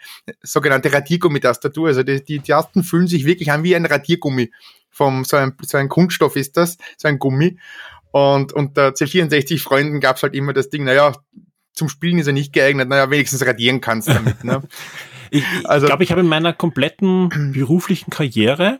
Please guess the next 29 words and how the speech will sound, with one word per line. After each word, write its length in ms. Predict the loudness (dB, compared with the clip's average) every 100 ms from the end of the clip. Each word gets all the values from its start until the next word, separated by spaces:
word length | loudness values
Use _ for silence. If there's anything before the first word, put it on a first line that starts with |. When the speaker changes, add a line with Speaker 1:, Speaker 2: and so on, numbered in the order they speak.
| _
Speaker 2:
also 200 | -10 -4
eigentlich 300 | 0 -2 -4 -8 0
privat 320 | 0 0 -2
überhaupt 320 | 0 0 0
nicht, 340 | -2 -2 -16 _ -10
habe 140 | -2 0
ich, 320 | -2 -20 -6
kannte 240 | -6 -6
ich 80 | 0
niemanden, 460 | 4 4 2 0 -2
der 140 | 0
einen 180 | 0 -2
Spektrum 400 | -6 -6 -6 -4
hatte 180 | -2 -2
in 140 | -4
Österreich, 500 | -8 -8 -4 -4 -2
ja. 200 | -2 -2 -6 -20 -8
Und, 500 | 0 2 2 0 -2
äh, 360 | 0 2 2 0
ja, 220 | 0 -2 -6 -20 -16 -12 -12 -4
in, 140 | -4
in 220 | -2 -2
der 100 | -2
Konsol- 500 | -4 -4 -2 2 2
und, 160 | 2 -4
und 240 | -4 -4
Shock 220 | -4 -6 -2
zwei 180 | -2
Ära 300 | -2 -2 -2